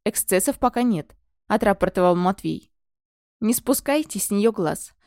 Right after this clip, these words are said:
распорядился Росс и нажал на отбой связи. Задумчиво потеряв лоб, холодно посмотрел на наставницу и уточнил: "Сколько у меня времени?"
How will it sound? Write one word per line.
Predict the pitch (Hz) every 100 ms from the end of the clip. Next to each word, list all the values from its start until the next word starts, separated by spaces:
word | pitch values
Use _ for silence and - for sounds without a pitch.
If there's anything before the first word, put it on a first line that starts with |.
| _
распорядился | 214 - 220 214 202 202 185
Росс | 185 247
и |
нажал | 269 254 175
на | 170 185
отбой | 180 202
связи. | - 170 160 202 - _ -
Задумчиво | 226 269 302 - 202 180
потеряв | - 185 185 185
лоб, | 196 240 -
холодно | 254 277 294 285
посмотрел | 285 285 254 214 240
на | 240
наставницу | 254 - 170 185 185 196
и |
уточнил: | 190 208 - 156 - _ _ _ _ _ _ _
"Сколько | - - 262 233 185
у |
меня | 180 180
времени?" | 170 175 165 160